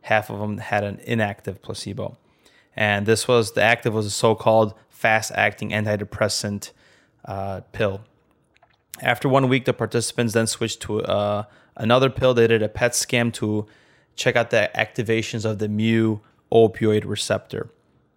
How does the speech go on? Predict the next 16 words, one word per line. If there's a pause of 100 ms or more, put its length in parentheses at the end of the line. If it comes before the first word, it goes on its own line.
(240)
And
mu
opioid
receptor
is
in
charge
of,
like,
the
reward
system,
dopamine
and
all
that.